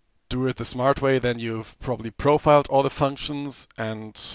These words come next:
uh, you know which one is fastest, and you use that. And I think that's what the,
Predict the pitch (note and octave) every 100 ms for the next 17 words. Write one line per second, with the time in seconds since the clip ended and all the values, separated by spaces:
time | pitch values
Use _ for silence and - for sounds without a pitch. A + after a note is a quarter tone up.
0 | - - - A2 G#2+ A2+ A#2+ A#2 A#2 A#2+
1 | A2 G#2 C3+ C#3+ C3+ D3 C#3 - - -
2 | - - A2 G#2+ - G#2+ A2 G#2+ G2+ A#2+
3 | A#2+ - G#2+ G#2+ A#2+ - A#2 - A2 -
4 | G#2 G#2 G#2+